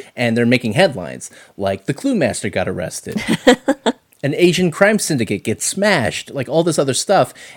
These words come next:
Speaker 1: And who's clipping these headlines and taping them up in his creepy little hideout but Two-Face?
Speaker 2: <laughs>
Speaker 1: And his goons are like,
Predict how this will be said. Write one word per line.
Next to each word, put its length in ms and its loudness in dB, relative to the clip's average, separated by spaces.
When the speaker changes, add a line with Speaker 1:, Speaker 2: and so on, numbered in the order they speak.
Speaker 1:
And 240 2
who's 420 2
clipping 500 2
these 240 0
headlines 640 2
and 240 -2
taping 300 2
them 160 0
up 120 0
in 80 2
his 120 0
creepy 340 0
little 220 0
hideout 400 4
but 160 4
Two-Face? 640 0
Speaker 2:
<laughs> 320 -10
Speaker 1:
And 180 4
his 200 4
goons 280 4
are 80 4
like, 360 4